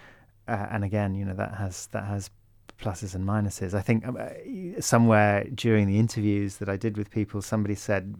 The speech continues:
"We need a," and he, he thinks we need an ecology of ecologists, you know, and I think there's, that's right. There's a place both for the, the organisation that's kind of large and powerful and is able to hold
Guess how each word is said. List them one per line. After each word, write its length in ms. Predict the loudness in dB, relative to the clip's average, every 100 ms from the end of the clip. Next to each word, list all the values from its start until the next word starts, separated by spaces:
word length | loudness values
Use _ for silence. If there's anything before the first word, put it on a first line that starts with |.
| -4
"We 80 | 2
need 180 | 2 4
a," 220 | 2 -2 -4
and 440 | -4 -4 -4 -10 -4
he, 440 | 2 2 0 -10 -12 -12
he 160 | -6
thinks 200 | -4 0
we 80 | 4
need 160 | 6 6
an 80 | 2
ecology 480 | 2 4 4 2
of 80 | -2
ecologists, 680 | -4 -6 -6 -8 -14 -12 -8
you 60 |
know, 100 | -6
and 100 | -4
I 40 | -2
think 180 | 0 2
there's, 220 | 0 -2
that's 220 | -8 -8 -2
right. 220 | -2 -2
There's 140 | -6
a 60 | -8
place 340 | -4 -2 -2
both 260 | -4 -6 -6
for 180 | -8 -6
the, 200 | -6 -10 -16 -16 -14 -16 -18 -4
the 140 | 6 6
organisation 800 | 8 4 6 4 4 2 0 0
that's 200 | -4 -8
kind 200 | -6 -4
of 100 | 2
large 320 | 4 4 2
and 120 | -4
powerful 380 | 0 -2 0 -4
and 80 | -4
is 120 | 0
able 200 | 0 0
to 100 | -4
hold 440 | 2 4 4 0